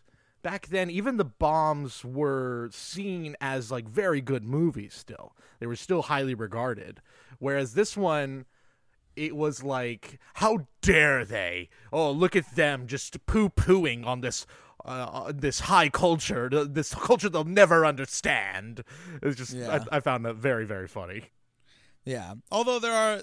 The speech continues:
Speaker 2: there, we'll get into it as we go through, but, uh, there are times when I was watching this and I thought,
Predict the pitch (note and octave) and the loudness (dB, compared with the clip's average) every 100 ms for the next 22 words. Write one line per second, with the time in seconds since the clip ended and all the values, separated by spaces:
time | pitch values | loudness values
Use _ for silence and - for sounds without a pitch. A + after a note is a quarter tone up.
0 | - F3+ E3 - - G2 A#2+ G3 G3 F#3 | -8 -10 -10 -12 -16 -16 -10 -6 -2 -2
1 | E3+ D#3+ D3 C3 C3+ C3 B2+ C3+ B2 A2+ | -2 -2 -2 -2 -6 -6 -4 -4 -4 -4
2 | G#2 A2+ G#2 _ _ _ _ - B2 B2 | -2 -4 -4 _ _ _ _ -8 -4 -2
3 | C#3+ F3 F3 E3+ E3 D#3+ - C#3 C3+ B2 | 2 6 8 6 4 0 0 0 0 0
4 | C3+ B2+ B2+ B2+ B2 B2 A2+ A#2+ A2 - | -2 0 -2 -2 -2 -4 -4 -4 -6 -6
5 | A#2 G#2 | -4 -4